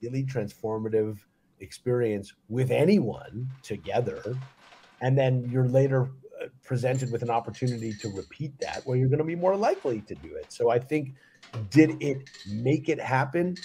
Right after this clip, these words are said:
No. In other words, did, did the Beijing experience literally make the Miami Heat, you know, super team happen? No. Did it contribute to it because it gave all these guys a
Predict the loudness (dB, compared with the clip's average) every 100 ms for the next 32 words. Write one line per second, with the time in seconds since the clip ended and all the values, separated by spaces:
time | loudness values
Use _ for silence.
0 | -18 _ 0 2 2 0 -10 -16 -20 -12
1 | 0 4 6 4 2 2 0 0 -2 -2
2 | -2 -4 -4 -6 0 2 4 4 2 0
3 | -2 0 2 2 -2 -6 2 4 4 2
4 | -2 0 0 -2 -4 -4 -4 -4 -2 0
5 | 0 -2 -4 -6 -8 _ _ -6 -4 -4
6 | -6 -8 _ _ -6 -2 0 0 -2 -2
7 | -2 -2 0 4 4 4 2 4 2 -4
8 | -20 _ 2 6 6 2 -2 -2 0 0
9 | 0 -2 0 2 2 0 -2 -2 -2 -2
10 | 2 6 6 6 0 0 2 2 -2